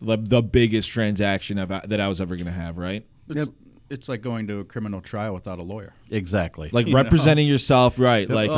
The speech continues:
Speaker 1: like,
Speaker 2: I
Speaker 1: "I,
Speaker 2: think I
Speaker 1: I
Speaker 2: can
Speaker 1: got
Speaker 2: get
Speaker 1: this."
Speaker 2: through it.
Speaker 1: Yeah.
Speaker 2: I, I don't think I did anything wrong.
Speaker 3: Right.
Speaker 2: and then you get in a jam.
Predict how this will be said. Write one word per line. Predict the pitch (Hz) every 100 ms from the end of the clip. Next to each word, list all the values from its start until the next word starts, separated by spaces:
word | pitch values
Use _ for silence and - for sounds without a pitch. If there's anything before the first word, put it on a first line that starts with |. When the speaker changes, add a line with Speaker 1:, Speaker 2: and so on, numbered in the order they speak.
| 151
Speaker 1:
like, | 139
Speaker 2:
I | 185
Speaker 1:
"I, | 233
Speaker 2:
think | -
I |
Speaker 1:
I | 185
Speaker 2:
can |
Speaker 1:
got | 160 151
Speaker 2:
get | 107
Speaker 1:
this." | 104 104
Speaker 2:
through | 110 120
it. | 131 -
Speaker 1:
Yeah. | 107 113 - 123
Speaker 2:
I, |
I |
don't | 143 131
think | - -
I | 117
did | 120 120
anything | 117 107 107 98
wrong. | 113 139 110 117 127 - _ - 113
Speaker 3:
Right. | 87 -
Speaker 2:
and | 104
then | 98
you | 95
get | 98
in | 92
a | 92
jam. | 80 92 85 80